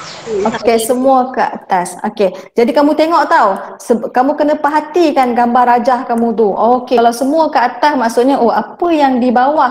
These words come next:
ni semua naik atas. Okey, secara reflect pada paksi X. Ha, jadi dia naik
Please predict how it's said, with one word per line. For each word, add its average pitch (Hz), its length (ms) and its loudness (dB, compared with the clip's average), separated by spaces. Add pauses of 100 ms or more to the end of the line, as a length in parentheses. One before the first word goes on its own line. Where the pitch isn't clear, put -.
ni 240 240 -4 (380)
semua 311 400 0
naik 277 400 0
atas. 254 420 -2 (380)
Okey, 226 320 -2
secara 226 840 2
reflect 220 680 -2
pada 196 240 0
paksi 269 720 -2 (320)
X. - 500 -6
Ha, 185 140 -10
jadi 185 180 -2
dia 175 100 0
naik 180 160 -4